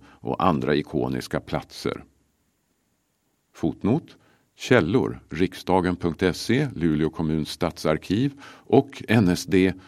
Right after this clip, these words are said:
åttiotre tolv tjugotvå. Och till den här artikeln finns en liten bildserie med svartvita bilder som visar olika vyer från Gammelstad.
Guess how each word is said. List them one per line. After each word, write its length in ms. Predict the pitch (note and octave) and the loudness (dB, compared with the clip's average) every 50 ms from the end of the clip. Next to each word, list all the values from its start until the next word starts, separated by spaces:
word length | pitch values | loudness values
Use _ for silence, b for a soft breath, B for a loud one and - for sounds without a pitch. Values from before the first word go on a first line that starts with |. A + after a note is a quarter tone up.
| B B B B B | B B B B B
åttiotre 540 | - F2 - - F#2 - - - D#2 D2 - | -6 -6 -4 -4 -6 -4 -2 0 0 0 0
tolv 460 | - - - D#2 C#2+ B1+ C#2 B1+ A1 - - | -2 -4 -4 -2 0 0 -2 -4 -6 -10 -14
tjugotvå. 580 | - - - - - - G#2 G2 - - A#1 - - _ _ _ _ _ _ _ _ _ _ _ _ _ _ _ _ _ _ _ _ _ _ _ _ _ _ _ _ _ _ _ _ _ _ | -10 -10 -10 -10 -6 -6 -4 -4 -4 -6 -10 -14 -16 _ _ _ _ _ _ _ _ _ _ _ _ _ _ _ _ _ _ _ _ _ _ _ _ _ _ _ _ _ _ _ _ _ _
Och 160 | - D2+ - | -8 -8 0
till 340 | - A#2 C3+ C#3+ D3+ C3+ - - | 6 8 8 8 8 4 0 0
den 160 | - G#2+ A2 | 0 0 2
här 360 | G2 G2+ G#2 G2+ G2 F#2 - - | 2 4 4 4 2 2 0 -2
artikeln 520 | - F2+ - - G2 - - - F#2 F2 E2 | -4 -6 -2 -2 -4 -4 -2 -2 -2 -2 -2
finns 320 | - - D#2 C#2+ C#2 - | -2 -4 -6 -6 -4 -4
en 140 | D2 D2+ D2 | -4 -4 -4
liten 380 | D2+ - - - D#2 D2 C#2+ C#2+ | -4 -6 -6 -6 -6 -4 -4 -2
bildserie 720 | G#2+ G2+ D2+ C#2+ - - - B2+ C3+ C#3 A2 D#2+ C2 A#1 | -2 -2 -2 -2 -4 -2 2 4 6 6 6 4 2 0
med 160 | C2 C2+ C2 - | -2 -4 -6 -8
svartvita 680 | - - F#2+ D2+ - - - D2 C#2+ - - - D2 | -4 -4 -4 -4 -4 -6 -6 -6 -6 -4 -4 -4 -4
bilder 640 | C#2 B1+ F#2 E2 - B1+ D2 C#2+ G#2+ D2 A1+ - - b b b b b b b b b b b b b b b b b b _ _ | -2 0 -2 0 0 -2 0 0 0 0 0 -4 -8 b b b b b b b b b b b b b b b b b b _ _
som 340 | - - F2+ D#2+ D2 C#2 - - - - - - _ | -6 -2 0 0 0 -2 -4 -8 -14 -20 -20 -16 _
visar 640 | D2+ E2+ F2 C2 - - - D#2 C#2 C#2 C2+ - - - _ _ _ _ _ _ _ _ _ _ _ | -6 -4 -4 -4 -4 -6 -4 -2 -2 -2 -2 -4 -8 -12 _ _ _ _ _ _ _ _ _ _ _
olika 580 | F2 F2 D#2 B1+ - - - D2 C#2+ B1+ A#1 - | -4 -2 -2 -4 -4 -6 -6 -6 -6 -6 -10 -12
vyer 540 | C2+ D2+ E2 F2+ D#2+ C#2 A1+ C#2+ D2 B1+ - | -10 -2 -2 -2 0 0 -2 0 -2 -2 -2
från 380 | - - - - A1 A#1+ C2+ | -6 -8 -8 -8 -6 -6 -6
Gammelstad. 720 | - D#2 D#2 C2+ G#1+ A1 A#1+ B1 - - - D2 G#1+ G1+ - | -2 -2 -2 -2 -2 -6 -8 -8 -10 -8 -8 -8 -8 -8 -10